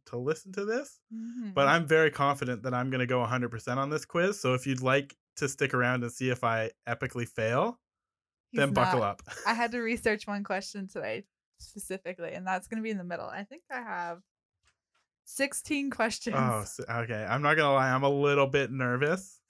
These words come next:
Speaker 2: <laughs>
Speaker 1: 'cause I've been talking a lot of, uh, a lot of
Speaker 2: Mm.
Speaker 1: smack about how good I'm gonna do at this quiz.
Speaker 2: But how many times do you think you've seen Lost all the way through?
Speaker 1: At least five.
Speaker 2: How many seasons are there?
Speaker 1: Six seasons.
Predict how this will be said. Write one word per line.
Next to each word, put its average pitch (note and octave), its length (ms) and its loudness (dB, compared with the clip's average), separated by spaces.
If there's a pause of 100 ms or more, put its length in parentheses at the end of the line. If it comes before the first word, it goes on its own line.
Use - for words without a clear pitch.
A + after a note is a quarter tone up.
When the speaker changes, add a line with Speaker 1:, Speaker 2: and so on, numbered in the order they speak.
(260)
Speaker 2:
<laughs> - 680 -10
Speaker 1:
'cause C#3 140 2
I've C3+ 160 4
been C3+ 120 0
talking B2 640 0 (200)
a A#2 100 -4
lot A#2 320 2
of, A2 180 -4 (160)
uh, G#2 360 -2 (420)
a A#2 80 -8
lot A2+ 180 2
of G#2+ 80 -2
Speaker 2:
Mm. G2+ 40 -6
Speaker 1:
smack A#2 400 -4
about A2+ 200 -4
how A2+ 120 -2
good A2 200 -6
I'm G2+ 140 -6
gonna G2+ 200 -10
do G2 180 -10
at F#2 100 -14
this G2 120 -18
quiz. F#2 320 -18 (220)
Speaker 2:
But G#3+ 140 -14
how B3+ 80 -12
many E4+ 120 -14
times C#4+ 280 -14
do A3 80 -16
you G#3 100 -10
think G#3 180 -8
you've F#3 180 -14
seen F#3 260 -16
Lost E3+ 440 -10 (120)
all F#3 160 -6
the F#3 100 -10
way E3 140 -8
through? - 420 -14
Speaker 1:
At B2+ 140 0
least D3 280 -2
five. G2 380 0 (240)
Speaker 2:
How G3+ 80 -6
many G3 160 -6
seasons F#3 400 -14
are E3 140 -8
there? E3+ 200 -10
Speaker 1:
Six - 300 -4
seasons. G#2+ 480 -8